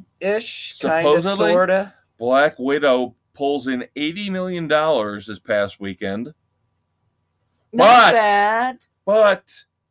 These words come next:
Speaker 2: but, the story behind the story may signal portents of doom
Speaker 1: And gloom.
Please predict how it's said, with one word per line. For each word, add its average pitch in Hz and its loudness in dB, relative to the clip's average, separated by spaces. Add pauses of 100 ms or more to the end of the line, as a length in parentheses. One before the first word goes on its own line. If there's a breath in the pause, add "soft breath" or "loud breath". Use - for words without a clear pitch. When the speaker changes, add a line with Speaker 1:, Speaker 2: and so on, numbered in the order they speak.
(200)
Speaker 2:
but, 196 0 (3500)
the 135 -6
story 170 -8
behind 160 -2
the 131 -8
story 98 -10 (680)
may 123 -6
signal 147 -8
portents 147 -4
of 135 -8
doom 135 0 (260)
Speaker 1:
And 170 -4
gloom. 139 -4